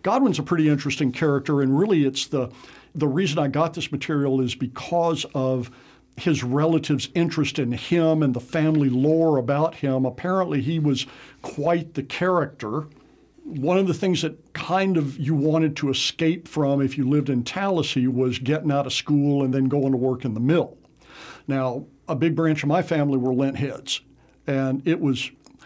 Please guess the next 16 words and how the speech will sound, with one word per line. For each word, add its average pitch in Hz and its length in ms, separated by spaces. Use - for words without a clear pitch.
you 156 120
would 147 140
think 185 200
that 165 120
mill 156 200
work 139 300
was 120 100
not 151 220
that 143 220
bad. 156 300
Well, 147 120
my 151 140
great-grandfather 147 640
died 135 320
at - 80
forty 139 580